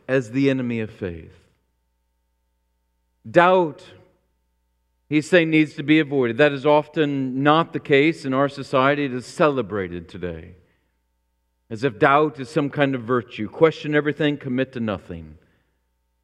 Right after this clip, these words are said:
But as G K Chesterton once wrote, he said, "An open mind is really a mark of foolishness. Like an open mouth, mouths and minds were made to shut. They were made to open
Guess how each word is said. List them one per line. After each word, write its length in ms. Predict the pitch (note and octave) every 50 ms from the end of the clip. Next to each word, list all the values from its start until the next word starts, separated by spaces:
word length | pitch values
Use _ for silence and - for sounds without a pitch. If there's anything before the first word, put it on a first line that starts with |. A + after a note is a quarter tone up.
| _ _ _ _ _ _ _ _ _ _ _ _
But 80 | A2 A2
as 100 | A2+ G#2
G 200 | A2 - C#3+ C#3
K 200 | C#3 - C#3+ C3+
Chesterton 600 | C#3 - D#3+ D3 C3+ - - C3 C3+ C#3 C3 C3
once 260 | C3 C3 C3 - -
wrote, 240 | C3+ C3 C3 C3+ B2
he 80 | A#2 A2+
said, 220 | - D3 C3 B2
"An 100 | C3 C#3
open 260 | D3 D3+ D3 D#3 D3
mind 440 | C#3 C#3 C3+ C3+ C#3+ D3 D3+ D3+ C#3+
is 160 | C#3 B2 A2+
really 260 | C3+ C#3+ C#3+ C#3+ D3
a 80 | C#3+ C3+
mark 320 | C#3 C#3 C#3+ C#3+ C#3 C#3+
of 100 | C#3+ C3+
foolishness. 800 | - - D#3 D3+ D3+ D#3 D#3 C#3 - - D3+ D3+ D3+ D3+ - -
Like 200 | B2+ B2+ B2 C#3
an 100 | C3+ C3
open 440 | C3+ D3+ D3 - D3+ C#3 C3+ C3 C3
mouth, 480 | C3 C3+ C3 C#3 C#3+ D3 D#3+ D3 - - - A#2+ A#2 - _ _ _ _ _ -
mouths 560 | C3 C#3+ D3 D3 D3+ D#3 D#3+ D#3+ D3 B2 B2+
and 180 | C#3 C3 B2 B2
minds 540 | B2+ C3 C3+ C#3 D3 D3+ D#3 D3+ C3 A2+
were 60 | C3+ C3
made 280 | C3+ C#3 C#3 C#3 B2+
to 80 | B2 A#2+
shut. 540 | - - - - D3 C#3+ C#3 C3+ - - - - _ _ _ _ _ _ _ _ _ _
They 100 | - B2
were 120 | B2+ C3+ C3+
made 260 | C#3 C#3 C#3+ C#3+ C3+
to 160 | C#3+ C#3 -
open 640 | - D#3 E3 E3+ E3 E3 E3+ D#3+ D#3+ D#3 D3+ C3+